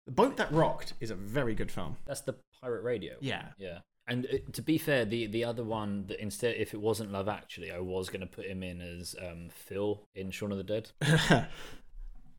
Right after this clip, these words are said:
Speaker 1: It's not my dad.
Speaker 2: <laughs> That line hits differently if it's Davy Jones.
Speaker 1: Oh yeah, but also zombie could, could, have we done proper research into zombification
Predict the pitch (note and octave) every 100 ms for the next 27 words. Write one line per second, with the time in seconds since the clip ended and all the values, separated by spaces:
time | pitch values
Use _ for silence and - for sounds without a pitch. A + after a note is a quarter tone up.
0 | - - - E3 D3+ D3 D3+ C#3 C#3 B2+
1 | - - C#3+ C#3 - A3 A3+ C4+ - A#3+
2 | - B3+ - G3+ - - - - - A2
3 | C3+ A2+ A2+ A2 F#2 G2+ G#2 - G#2 -
4 | F#2 F2 F2+ E2 F2+ - F2+ F2+ E2+ F2+
5 | - - - - B3+ G#3 F3+ A2+ G#3+ G#3+
6 | G3 - D#3 G3 F3 D3+ A#2+ - - -
7 | - F#3+ F#3+ - G#3 F4 - - - -
8 | - - - B3 A#3+ A3+ F3+ D3 A2+ -
9 | C#3+ B2 A2+ A2+ A2+ A2 - - G#2 G#2+
10 | G#2 F#2+ A2+ G#2+ A2 - G2 - F#3+